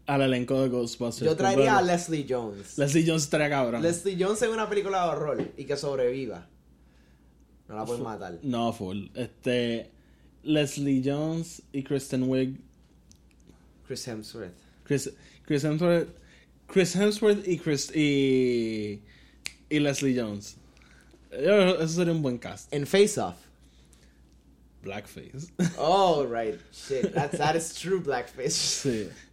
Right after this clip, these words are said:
Speaker 1: Este, así que, en, en
Speaker 2: Well,
Speaker 1: verdad
Speaker 2: it's not blackface if they're switching faces. He's not painting his face black to be like her.
Speaker 1: Yo creo que esto es un debate para otra gente que no somos nosotros.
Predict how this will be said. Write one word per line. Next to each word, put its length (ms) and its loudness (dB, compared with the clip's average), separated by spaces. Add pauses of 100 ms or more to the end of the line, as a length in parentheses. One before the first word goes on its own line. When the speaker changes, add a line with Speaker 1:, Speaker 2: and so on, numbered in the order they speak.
(420)
Speaker 1:
Este, 800 2
así 280 -2
que, 80 6
en, 280 0
en 160 2
Speaker 2:
Well, 100 6
Speaker 1:
verdad 100 6
Speaker 2:
it's 80 0
not 260 4
blackface 560 4
if 120 -2
they're 140 2
switching 720 -2
faces. 840 -4 (1400)
He's 280 0
not 340 2
painting 680 2
his 320 -6
face 360 2
black 460 -2
to 100 -6
be 240 -8
like 320 -4
her. 340 -14
Speaker 1:
Yo 200 2
creo 180 2
que 60 2
esto 160 -2
es 100 2
un 60 4
debate 380 2
para 540 -4
otra 240 -8
gente 220 -8
que 60 -8
no 100 -8
somos 240 -10
nosotros. 480 -12